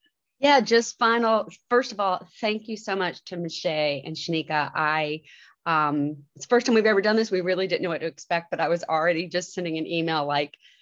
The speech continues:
"We couldn't have asked for anything better." Um, so just thank you so much for such an engaging conversation today. It was, was so much against us. I felt so inspired and hopeful thanks to both of you and your conversations. Um, so,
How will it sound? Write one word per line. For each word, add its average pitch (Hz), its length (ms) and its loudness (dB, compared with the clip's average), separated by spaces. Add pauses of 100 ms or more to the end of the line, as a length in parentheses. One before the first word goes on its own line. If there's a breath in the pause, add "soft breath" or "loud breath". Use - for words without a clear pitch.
(260 soft breath)
"We 208 220 -2
couldn't 220 220 -4
have 180 100 -2
asked 160 240 -4
for - 120 -8
anything 156 480 -4
better." 143 460 0
Um, 151 240 -2
so 196 160 -10
just 208 220 -12
thank 190 220 -2
you 196 60 -8
so 180 200 -4
much 160 240 -2
for 165 120 -6
such 165 320 -8
an 170 60 -4
engaging 151 540 -4
conversation 147 720 -6
today. 139 500 -2
It 156 180 -2
was, 151 360 -6 (560 loud breath)
was 202 160 2
so 226 160 6
much 233 180 4
against 196 420 0
us. 247 240 0
I 190 120 0
felt 190 320 -2
so 202 260 2
inspired 208 720 -4
and 180 100 -6
hopeful 180 460 -6
thanks 175 340 -6
to 165 80 -8
both 151 300 -4
of 147 140 -6
you 147 300 0
and 151 260 -6
your 147 80 -6
conversations. 143 1000 -6
Um, 139 240 -4
so, 143 480 -2